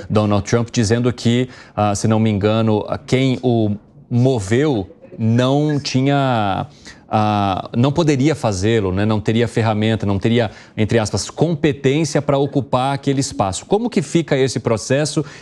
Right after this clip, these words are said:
e o que isso traz de fôlego mais um pra campanha de Donald Trump no teu ponto de vista e nas apurações que você fez?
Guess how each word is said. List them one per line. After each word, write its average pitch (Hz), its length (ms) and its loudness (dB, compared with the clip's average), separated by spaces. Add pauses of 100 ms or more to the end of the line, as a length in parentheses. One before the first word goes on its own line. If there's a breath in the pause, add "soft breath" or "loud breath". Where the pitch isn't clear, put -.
e 143 60 2
o 156 60 2
que 165 120 -2
isso 165 300 0
traz 147 300 0
de 143 80 0
fôlego 156 580 0
mais 147 480 0
um 170 240 0 (300 loud breath)
pra 151 100 0
campanha 135 400 0
de 117 80 0
Donald 117 260 0
Trump 113 220 -2
no 110 100 0
teu 107 140 0
ponto 98 240 -2
de 101 100 0
vista 107 360 0
e 123 80 0
nas 120 180 2
apurações 110 480 0
que - 80 -6
você 101 220 0
fez? - 440 -6